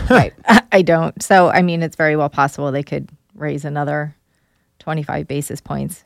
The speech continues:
Speaker 2: which would, you know, that, when does it end? When is it gonna be, like, the straw that broke the camel's back?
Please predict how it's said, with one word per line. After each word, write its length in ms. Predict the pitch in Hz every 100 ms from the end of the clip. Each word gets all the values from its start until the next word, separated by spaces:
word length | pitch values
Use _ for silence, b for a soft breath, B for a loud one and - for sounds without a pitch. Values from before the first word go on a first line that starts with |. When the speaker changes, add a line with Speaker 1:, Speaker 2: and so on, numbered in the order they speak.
| _
Speaker 2:
which 200 | - 160 143
would, 220 | 156 147 - _ _ _ _
you 300 | - 104 196
know, 160 | 190 185
that, 260 | 220 - b b b -
when 200 | 220 254
does 180 | 269
it 100 | 254
end? 300 | 226 233 165
When 180 | 180 190
is 140 | 214 220
it 80 |
gonna 240 | 208 202 190
be, 460 | 175 190 190 185 165
like, 260 | 160 165
the 100 | -
straw 360 | 165 - 156 175
that 120 | 175
broke 220 | - 160
the 80 | 165
camel's 400 | - 156 170 170
back? 500 | - 139 175 -